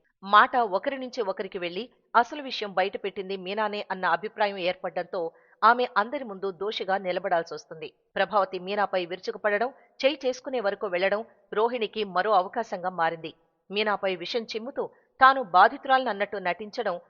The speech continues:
రోహిణి పాత్రను మరింత నెగటివ్‌గా తీర్చిదిద్దింది. నేటి ఎపిసోడ్లో మీనా నిజం కన్నా రోహిణి నాటకమే పైచేయి సాధించినట్టు కనిపిస్తుంది. ఇక అప్‌కమింగ్ ఎపిసోడ్లో మొదలైన మీనా రోహిణి మధ్య ఘర్షణ ఈ రోజు మరింత లోతుగా సాగింది.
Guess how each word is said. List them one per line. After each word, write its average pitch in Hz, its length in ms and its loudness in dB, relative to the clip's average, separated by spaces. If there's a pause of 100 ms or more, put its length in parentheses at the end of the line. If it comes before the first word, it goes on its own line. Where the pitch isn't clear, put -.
(160)
రోహిణి 214 320 -2
పాత్రను 190 560 2 (100)
మరింత 226 420 0
నెగటివ్‌గా 185 580 0
తీర్చిదిద్దింది. 170 800 -8 (260)
నేటి 262 220 4
ఎపిసోడ్లో 262 640 2 (240)
మీనా 294 340 0
నిజం 240 320 0
కన్నా 214 480 0
రోహిణి 254 400 0
నాటకమే 220 560 4
పైచేయి 240 400 -2
సాధించినట్టు 190 640 0
కనిపిస్తుంది. 170 680 -8 (540)
ఇక 294 140 0
అప్‌కమింగ్ 294 640 4
ఎపిసోడ్లో 240 460 -2
మొదలైన 214 440 0
మీనా 233 320 0
రోహిణి 208 340 -4
మధ్య 190 340 -2
ఘర్షణ 220 480 -2 (340)
ఈ 240 80 4
రోజు 240 260 2
మరింత 240 440 2
లోతుగా 190 500 0
సాగింది. 180 520 -2